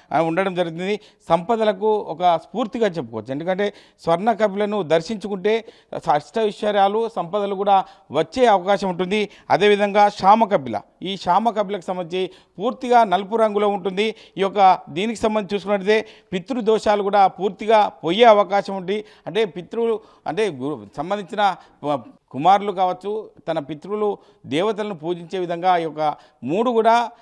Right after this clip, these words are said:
ఇందులో అందుబాటులో ఉండడం ఎక్కడా లేని విధంగా ఈ యొక్క ఉన్నటువంటి కామధేనువు కావచ్చు, స్వర్ణ కపిల కావచ్చు,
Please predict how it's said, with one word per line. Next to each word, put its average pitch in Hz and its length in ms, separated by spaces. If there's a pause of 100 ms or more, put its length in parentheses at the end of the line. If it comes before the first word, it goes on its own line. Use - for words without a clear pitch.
(140)
ఇందులో 190 300
అందుబాటులో 208 560
ఉండడం 208 280
ఎక్కడా 233 360
లేని 214 200
విధంగా 202 460 (260)
ఈ - 20
యొక్క 175 320
ఉన్నటువంటి 175 400
కామధేనువు 185 640
కావచ్చు, 185 460
స్వర్ణ 185 340
కపిల 180 300
కావచ్చు, 196 460